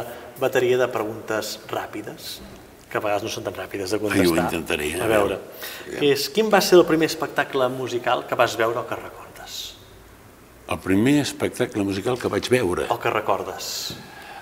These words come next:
Speaker 2: Eh, Los Gavilanes, a Roda de Ter. Jo tenia vuit anys.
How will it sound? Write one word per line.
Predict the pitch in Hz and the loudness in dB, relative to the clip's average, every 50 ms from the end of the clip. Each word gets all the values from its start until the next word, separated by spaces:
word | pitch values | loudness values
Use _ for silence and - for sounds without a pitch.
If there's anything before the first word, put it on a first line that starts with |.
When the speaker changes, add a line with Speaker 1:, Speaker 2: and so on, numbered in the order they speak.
| - - | -18 -6
Speaker 2:
Eh, | - - 101 101 98 95 95 95 95 95 95 95 | 2 6 8 10 10 12 12 12 12 10 10 8
Los | 101 107 110 107 - - | 6 4 4 4 4 6
Gavilanes, | 110 104 98 107 104 104 107 107 101 85 80 78 78 73 - - - - - | 6 6 6 6 6 8 8 8 8 8 4 0 0 0 -2 -2 -4 -4 -4
a | - 95 | -4 -2
Roda | 90 98 101 95 92 92 90 | -2 -2 0 2 4 6 6
de | 90 90 | 6 4
Ter. | - - 71 65 - - - - - - - - - - - - - - - - - - | 4 0 -2 -2 -4 -6 -12 -14 -16 -18 -20 -20 -20 -20 -20 -20 -20 -20 -20 -20 -14 -6
Jo | - 104 101 | -4 -2 0
tenia | 120 113 110 107 104 | 2 2 4 4 4
vuit | 92 104 92 82 - 73 | 4 2 2 2 0 -4
anys. | 71 67 67 69 - | -4 -4 -6 -8 -10